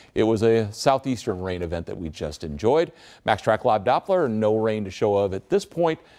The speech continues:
so we'll keep things dry. But that was the rain from this morning, and there was even some lightning and thunder mixed in as well. We got you then into the hours around commute, got all the rain out of here. Front remains down here to the south. High pressure's building, and that's why our sky is clearing from the north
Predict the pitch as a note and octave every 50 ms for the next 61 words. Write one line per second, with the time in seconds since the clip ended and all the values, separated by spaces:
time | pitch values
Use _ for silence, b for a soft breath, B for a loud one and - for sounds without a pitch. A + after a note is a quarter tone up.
0 | b b _ - B2+ B2 A#2 A#2 - B2 A#2 - - B2 A2 G#2+ G2 - - C3+
1 | C3 C3+ C3+ B2 A2+ A2+ C3 D3 D3+ - D3 A#2 C#3 C3+ C3+ C#3 C#3 C#3 C#3 C#3+
2 | C#3 - C#3+ C#3+ C#3 C3+ C3+ C3+ C3 - - - C3 C3 C3+ B2 A2 F#2+ F2 F2+
3 | G#2+ B2+ D#3 G3 G3+ G3+ G#3 F#3 F#3+ E3+ - D3 D3+ D3 E3 E3 C3+ F3 E3+ E3
4 | - - F#3 F3 D#3 D3 C#3 B2+ B2 A2+ - - - B2 A#2+ A#2 G#2+ F#2+ A#2+ C3
5 | A#2 F#2+ D#2 - - B B B B B B B B - A#2+ B2+ C3+ B2+ C3+ C3+
6 | A#2 C#3+ C#3+ C#3 C#3 C#3 C3+ B2+ A#2+ B2 B2 B2 C3 C3 B2+ A2+ G#2+ A2 A2 G#2
7 | G2+ G2+ G2 G2 G2+ G2+ G2+ G2 - _ - G#2+ G2+ G2 B2+ G#3 A#3+ A#3 - -
8 | - C#2 _ - - - - G2 G2 G2 G2 G2 G2 F#2+ F#2 G2+ G2+ G2+ G2 A2
9 | C#3 E3 F3+ F3+ F3 E3+ F3+ F#3 F#3 - B B B B B B B - - F3
10 | D#3+ D#3+ D3+ C#3+ C#3+ C#3+ C#3+ A2+ - D3 C#3+ C#3 B2+ C3 C#3 C3 A#2+ A2 A2+ -
11 | - C#3 A#2+ G2 D2 C2 - - B B B - D#3+ F#3+ F#3+ - G3 G3 D#3 F3
12 | D3+ B2 D#3+ D#3 D3+ D#3 D#3 D#3 C#3+ C#3 C#3+ C#3 - C#3+ C3+ C3+ C3 - - C#3+
13 | C3+ C3+ B2+ A#2+ - - - D3 C#3+ C#3 C3 C3 B2+ - C3+ B2+ B2 B2 B2 B2+
14 | B2+ B2+ B2+ A#2+ -